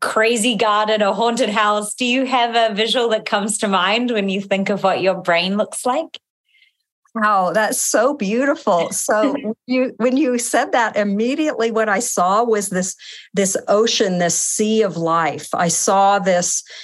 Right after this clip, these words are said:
Speaker 2: this, like, cosmic void that's, that's at once full and completely empty. I just saw, like, this, this movement of, of pathways of information and,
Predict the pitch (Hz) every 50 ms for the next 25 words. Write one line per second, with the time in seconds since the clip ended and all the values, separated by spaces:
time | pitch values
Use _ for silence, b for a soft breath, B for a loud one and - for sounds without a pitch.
0 | B B - 202 180 180 - 202 185 180 175 175 - - - 190 190 202 190 208
1 | 208 202 - 156 147 170 175 175 185 196 214 220 180 185 185 - - - - -
2 | - - - 185 185 165 160 - - - - _ - _ - 190 185 185 185 185
3 | 190 180 - - - - - - 208 208 214 220 226 226 233 - 190 180 170 -
4 | - 180 156 - 202 185 - 170 170 156 - 160 160 151 - 170 151 156 156 151
5 | B B B B B B - 190 185 208 214 214 - - - 214 190 185 185 185
6 | 180 B B B B - 190 185 180 180 - - 185 175 - - - - 180 180
7 | 180 175 - - - 190 190 190 196 185 196 202 220 220 190 196 185 170 165 151
8 | - - - 175 170 165 165 151 151 - B B B B B B B 185 180 180
9 | - - - 220 202 214 208 - - 196 180 180 175 170 165 160 165 180 160 160
10 | 156 151 - - 202 202 190 - 202 190 180 175 185 196 190 - - 190 175 170
11 | 165 160 156 151 151 - - 175 170 170 165 165 160 160 156 156 156 156